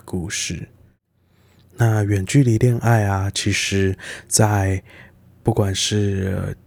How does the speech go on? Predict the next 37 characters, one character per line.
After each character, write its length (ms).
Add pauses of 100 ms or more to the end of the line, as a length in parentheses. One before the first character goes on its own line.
(200)
电 160
视 180
上 300
或 160
电 200
影 220
上 240
面， 320 (400)
或 160
者 140
是 560 (180)
有 140
些 280
我 120
们 180
听 180
过 200
身 260
边 140
的 100
朋 340
友 240 (840)
远 200
距 220
离 200
恋 300
爱， 320 (1200)
好 160
像 160
真 200
的 120
是 120
蛮 220
辛 260
苦 240
的。 200 (720)
那， 500